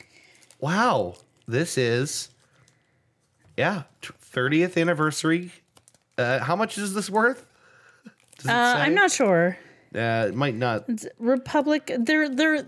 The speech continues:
Speaker 2: a couple of them are, like, just the special fortieth anniversary coins.
Speaker 1: Yeah, they definitely did a rebrand, and that's good because the Grand Republic of V-,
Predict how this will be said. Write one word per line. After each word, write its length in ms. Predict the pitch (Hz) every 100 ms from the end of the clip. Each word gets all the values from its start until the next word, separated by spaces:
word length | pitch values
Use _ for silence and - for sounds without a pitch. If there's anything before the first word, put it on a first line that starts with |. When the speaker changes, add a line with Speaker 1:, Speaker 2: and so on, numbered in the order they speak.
| -
Speaker 2:
a 80 | 254
couple 260 | 254 349 330
of 40 |
them 140 | 285 269
are, 140 | 247
like, 260 | 220 196 196
just 300 | 220 208 -
the 160 | 190
special 560 | 196 - 202 - 202 170
fortieth 400 | - 180 165 160
anniversary 460 | 156 151 151 156 143
coins. 360 | 151 147 -
Speaker 1:
Yeah, 200 | 123 113
they 100 | 107
definitely 380 | 143 254 208 160
did 140 | 143 120
a 40 |
rebrand, 540 | 107 113 101 101 92 92
and 260 | 113 117
that's 240 | 143 147 -
good 340 | 120 90 80
because 480 | 120 110 131 113 - -
the 320 | 120 117 151
Grand 380 | 123 156 185 190
Republic 440 | 170 156 160 160
of 120 | 135 120
V-, 760 | 117 - 101 - - 117 107